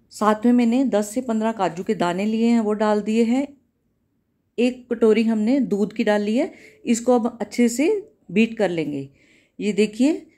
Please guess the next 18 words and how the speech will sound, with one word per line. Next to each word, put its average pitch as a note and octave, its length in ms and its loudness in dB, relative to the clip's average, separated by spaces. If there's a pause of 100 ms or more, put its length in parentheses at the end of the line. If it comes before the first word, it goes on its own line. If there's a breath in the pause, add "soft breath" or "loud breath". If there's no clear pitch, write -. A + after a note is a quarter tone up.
(240 soft breath)
बिल्कुल B3+ 480 2
मखमल A#3 500 0
की B3+ 160 -2
तरह G#3+ 240 -2
हमारी G#3 580 -4
जो G#3 120 -2
ग्रेवी F3 440 -2
है C#4 300 -4 (180)
रेडी F#3+ 300 -2
हो F#3+ 160 0
चुकी E3 320 -10
है। C#3 340 -10 (560 soft breath)
तो G#3+ 60 -10
चलिए A3+ 360 2
हम C4 400 -2 (1000)
एक - 180 -12
पैन G#3+ 240 2
लेंगे। A#3+ 400 2